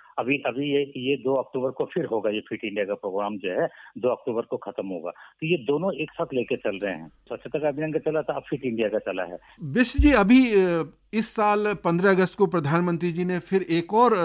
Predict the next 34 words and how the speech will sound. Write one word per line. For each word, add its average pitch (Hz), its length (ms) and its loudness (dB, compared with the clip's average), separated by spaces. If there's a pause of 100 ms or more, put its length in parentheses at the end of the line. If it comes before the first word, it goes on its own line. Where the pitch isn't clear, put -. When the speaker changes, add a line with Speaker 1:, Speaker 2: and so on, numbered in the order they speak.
(520)
Speaker 2:
कार्यक्रम 165 380 2
की 185 420 -2
घोषणा 143 420 -4
की 190 180 -6
और 208 160 0
वो 180 160 0
कार्यक्रम 170 440 -6
था 190 180 -2
फिट 247 360 2
इंडिया 220 300 4
फ्रीडम 233 500 4
रन। 160 360 6 (180)
Speaker 1:
उसमें 196 300 2
ये 185 220 2
है 202 80 2
कि 208 120 0
सभी 147 280 0
लोगों 160 220 -2
को 143 120 -4
बुला 135 240 -2
करके, 135 240 -8
उसमें 147 380 -4
भारतीय 98 360 -4
खेल 113 200 -6
प्राधिकरण 107 540 -4
इसमें 101 300 -8
पूरा 113 200 0
सहयोग 110 560 -2
देता 107 260 -2
है, 117 80 0
वही 110 220 -2
organize 104 360 -2
करता 98 400 -6
है, 131 100 -8